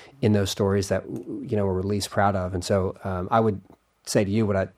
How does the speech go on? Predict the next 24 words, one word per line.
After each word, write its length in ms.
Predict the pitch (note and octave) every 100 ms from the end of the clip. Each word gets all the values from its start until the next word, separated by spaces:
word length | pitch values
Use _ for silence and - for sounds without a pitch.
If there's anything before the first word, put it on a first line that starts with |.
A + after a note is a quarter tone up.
| - -
you 60 |
know, 60 | G2
said 140 | G#2
to 60 | F#2
her, 140 | G2+
like, 180 | A2 F#2
"I 40 | F#2+
really 240 | G2+ G2+
respect 400 | F#2 - G2+ F#2+
you 60 | G2+
being 180 | F#2+
willing 240 | F#2+ G2 F#2+
to 100 | -
talk 260 | - F#2
about 300 | G#2 F#2+ -
something 240 | - F2+ F#2
like 180 | F#2 F2+
that 220 | F#2 -
when, 380 | G2+ F#2 F#2 G2 _ _ -
like, 180 | F#2 G2
you 60 |
didn't 140 | G#2+ F#2
have 180 | G#2+
to, 120 | -